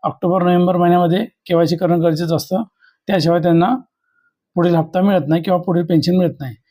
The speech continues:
सेम त्याच प्रकारे लाडकी बहीण या योजनेसाठी देखील ही ई केवायसी करणं गरजेचं केलं आहे. याच्यामध्ये जे केवायसी करणार नाही दोन महिन्यामध्ये त्यांना या योजनेतून बाद करण्यात येणार आहे. म्हणजेच जून महिन्यापासून जे काय आपल्या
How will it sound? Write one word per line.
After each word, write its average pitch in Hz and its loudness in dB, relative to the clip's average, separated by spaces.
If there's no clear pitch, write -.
सेम 196 0
त्याच 208 -2
प्रकारे 170 -2
लाडकी 165 0
बहीण 185 2
या 180 4
योजनेसाठी 175 -2
देखील 175 -4
ही 175 -2
ई 175 0
केवायसी 175 0
करणं 170 -2
गरजेचं 165 -2
केलं 175 -2
आहे. 175 -2
याच्यामध्ये 180 0
जे 180 2
केवायसी 196 0
करणार 190 0
नाही 185 2
दोन 180 0
महिन्यामध्ये 156 2
त्यांना 185 0
या 175 2
योजनेतून 185 -2
बाद 175 0
करण्यात 175 -2
येणार 170 0
आहे. 185 0
म्हणजेच 190 0
जून 196 2
महिन्यापासून 190 2
जे 175 0
काय 196 2
आपल्या 190 -2